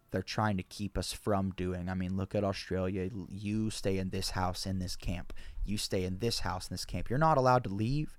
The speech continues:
You're not allowed to step off your porch. If you step off your porch, you gotta have a mask, gotta have a reason for doing it.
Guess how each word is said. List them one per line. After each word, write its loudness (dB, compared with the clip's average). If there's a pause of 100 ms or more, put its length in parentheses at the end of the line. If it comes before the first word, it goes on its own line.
(300)
You're -2
not 4
allowed 4
to 0 (560)
step 4
off 8
your 0
porch. 6
If -4
you -2
step 0
off 2
your -2
porch, 2
you -18
gotta 6
have 2
a 0
mask, 4
gotta 4
have 2
a -4
reason 2
for -2
doing 0
it. -2